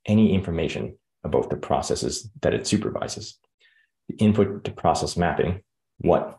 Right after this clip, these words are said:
processes to start for which inputs, is completely controlled by configuration that is packaged with the agent.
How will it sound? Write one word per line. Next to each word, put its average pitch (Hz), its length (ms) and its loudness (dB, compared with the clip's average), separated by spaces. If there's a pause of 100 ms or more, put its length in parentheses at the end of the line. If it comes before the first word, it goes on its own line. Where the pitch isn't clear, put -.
processes 90 480 0
to 73 100 -4
start 82 320 0
for - 80 -6
which 87 200 -2
inputs, - 520 2
is 87 100 -2
completely 92 420 2
controlled 90 360 0
by 76 100 2
configuration - 640 0
that - 100 -6
is - 60 -14
packaged - 360 -6
with - 120 -8
the - 140 -6
agent. - 240 -8